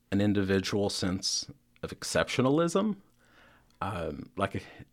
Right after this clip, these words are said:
I've never really sort of felt that way 'cause human beings are too messy.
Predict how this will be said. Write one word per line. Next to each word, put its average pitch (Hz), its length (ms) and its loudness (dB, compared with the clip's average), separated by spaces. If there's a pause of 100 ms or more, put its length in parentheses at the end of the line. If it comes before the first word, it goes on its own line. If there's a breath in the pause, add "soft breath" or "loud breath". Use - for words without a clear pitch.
I've 104 180 0
never 110 280 4
really 107 240 4
sort 104 220 0
of 98 60 0
felt 92 240 2
that 110 180 4
way 110 160 4
'cause 101 220 0
human 95 280 2
beings 98 340 0
are 92 80 0
too 92 240 -2
messy. 90 460 0